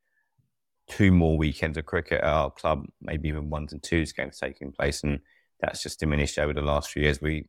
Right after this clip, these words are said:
I think we have one more after the league season finishes, and that's it. It's all, you know, as Harpal said, similar to what they do at Eastcote. Groundsman's want to get things organised and the winter plans ahead.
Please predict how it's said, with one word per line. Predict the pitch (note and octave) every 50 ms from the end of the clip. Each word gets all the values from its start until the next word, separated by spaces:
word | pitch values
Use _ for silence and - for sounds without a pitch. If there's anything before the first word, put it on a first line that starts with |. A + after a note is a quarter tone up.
| _
I | - -
think | - -
we | D#2 E2+
have | E2+ E2+ D2+ -
one | F2+ F2+ F2 F2+
more | F2+ F2 E2+ E2+ E2+ D2 A#1+
after | E2 D#2+ - - -
the | D#2
league | D#2 D#2+ D#2
season | - - D#2+ D2+ D#2
finishes, | D2+ - F#2 F#2 F2+ F#2+ E2
and | D#2 D#2 D#2 D#2 D#2
that's | D2 - - - -
it. | - -
It's | - - - -
all, | C#2+ C#2+ C#2 - _ _ -
you | - D2+
know, | D2 C#2 C#2
as | C#2 - - -
Harpal | D2+ D2+ - - D2
said, | - - C#2 C#2
similar | - D2+ D2 C#2+ C#2
to | - -
what | C#2+ - -
they | C2+ D#2 C#2+
do | C#2 D2
at | C#2 -
Eastcote. | - D2 - - - D#2 D2+ C2+ - _ _ - _ _ _ _ _ _ _ _ _ _ _ -
Groundsman's | - D#2 D2+ D2 D2 - D2 C#2 C#2 - - - - _ -
want | - - -
to | - - - -
get | - - -
things | - - - D2 C#2+ C#2+
organised | D2 C#2+ C#2+ D2+ C#2 C#2 C#2 C#2 C#2 C#2+
and | C#2 C#2 C2+ C2 C2 - - _ _ _ -
the | C2+ C#2 C2
winter | C#2+ C#2+ C#2 - -
plans | - - C#2 C2+ C#2 C2+
ahead. | C#2+ C#2+ D2 D2 C#2 C2